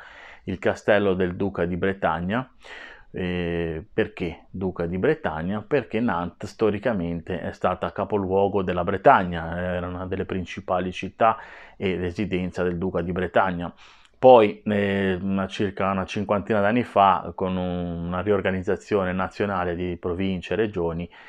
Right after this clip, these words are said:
Nantes è passata alla Loire-Atlantique,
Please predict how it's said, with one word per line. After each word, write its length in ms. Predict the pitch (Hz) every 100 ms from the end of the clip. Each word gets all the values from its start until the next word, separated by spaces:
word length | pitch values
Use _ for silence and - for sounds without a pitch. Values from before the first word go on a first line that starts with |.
| - - -
Nantes 400 | 107 98 90 -
è 120 | -
passata 540 | - 95 - 87 -
alla 180 | 85 90
Loire-Atlantique, 920 | 90 90 87 87 110 101 82 - 92